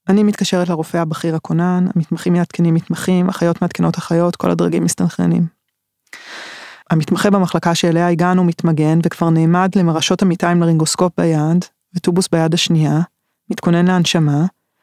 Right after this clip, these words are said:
פתאום צועק לי, "את נויה? אנחנו מתים על הפודקאסט שלך." אני מרגישה שאני מרוצה מזה באופן לא מידתי. <laughs> קובי ואני יוצאים החוצה, ממשיכים לדבר עם הבן בחוץ,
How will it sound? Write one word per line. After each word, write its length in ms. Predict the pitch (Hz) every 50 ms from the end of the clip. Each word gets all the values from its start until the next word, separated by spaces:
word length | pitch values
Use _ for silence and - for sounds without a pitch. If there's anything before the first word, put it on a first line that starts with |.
| _ _ _ _
פתאום 260 | - - - 180 185
צועק 300 | 180 - 175 175 175 -
לי, 160 | 170 165 -
"את 140 | 226 - -
נויה? 200 | 190 190 226 285 415 466 415 - - _ _ _ _ -
אנחנו 200 | 180 - - 175
מתים 200 | 160 - 196 196
על 80 | 196
הפודקאסט 440 | 185 180 - 160 156 - - 160 -
שלך." 380 | - 160 - - - - - - _ _ _ _ _ _ _ _ _ _ _ _ _ _ -
אני 100 | 175 175
מרגישה 360 | 170 170 170 165 160 - 196 185
שאני 180 | - 202 185
מרוצה 360 | 175 170 160 160 - - 175
מזה 200 | 170 175 175 180
באופן 320 | 165 151 151 143 - 175 160
לא 100 | 156 151
מידתי. 440 | 156 160 156 165 156 - - 147 143
<laughs> 1600 | - - 147 - - _ _ _ - - - - - - _ _ _ _ _ - - _ _ - - - - - _ _ _ -
קובי 180 | 196 185 185 214
ואני 260 | 185 175 165 165 175 185
יוצאים 260 | 170 - - 175 170
החוצה, 440 | 170 - - 151 147 - - 170 165
ממשיכים 440 | 170 170 156 - - - - 190
לדבר 300 | 190 185 180 160 175 165
עם 140 | 160 170 165
הבן 260 | 160 147 160 156 156
בחוץ, 540 | 160 175 - - - 147 - - - - -